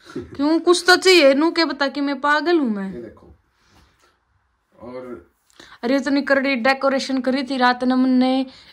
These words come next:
Speaker 2: इनके बस का कुछ नहीं, कुछ नहीं इनके बस का।
Speaker 1: हाँ, मैं, अच्छा, केक लेकर आया मैं।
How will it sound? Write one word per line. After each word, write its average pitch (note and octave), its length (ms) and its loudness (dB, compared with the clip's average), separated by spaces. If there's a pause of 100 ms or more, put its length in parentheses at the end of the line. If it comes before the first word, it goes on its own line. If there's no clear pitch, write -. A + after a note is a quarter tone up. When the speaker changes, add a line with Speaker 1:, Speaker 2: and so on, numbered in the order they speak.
Speaker 2:
इनके E4 360 2
बस D4 200 0
का D4 160 4
कुछ C#4+ 280 -4
नहीं, A3 360 -2 (300)
कुछ C4 220 -10
नहीं B3 180 -4
इनके A3 200 -6
बस G3+ 180 -14
का। - 120 -20
Speaker 1:
हाँ, A2+ 480 -18
मैं, B2 340 -16 (320)
अच्छा, D#3+ 180 -14
केक F3 300 -2
लेकर E3+ 260 -6
आया B2+ 140 -10
मैं। C#3 260 -14